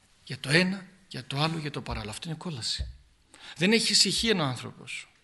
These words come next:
Και ένα άλλο στοιχείο αυτού του ανικανοποίητου είναι το βιαστικό. Τα θέλουμε όλα γρήγορα, δεν έχουμε υπομονή. Για να προλάβουμε να ζήσουμε και κάτι άλλο.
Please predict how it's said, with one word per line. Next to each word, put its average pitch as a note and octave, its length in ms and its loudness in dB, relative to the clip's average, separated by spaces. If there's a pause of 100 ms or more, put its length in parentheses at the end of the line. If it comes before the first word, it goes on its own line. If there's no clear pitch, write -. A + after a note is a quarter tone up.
(720)
Και E3 120 6
ένα A3 140 10
άλλο D4 160 10
στοιχείο A#3 440 10
αυτού F3+ 480 8
του G3+ 120 2
ανικανοποίητου D#3 960 4 (1300)
είναι F#3 400 6 (400)
το D3 120 4
βιαστικό. D3+ 760 2
Τα E3 100 -2
θέλουμε G#3+ 280 6
όλα A#3+ 100 10
γρήγορα, G3+ 360 2
δεν D#3+ 100 -2
έχουμε D#3+ 300 -6
υπομονή. - 340 -12 (440)
Για E3 100 2
να F3+ 80 12
προλάβουμε G#3 420 8
να A3 80 8
ζήσουμε A3 280 8
και A#3+ 100 2
κάτι B3 260 6
άλλο. A3+ 380 2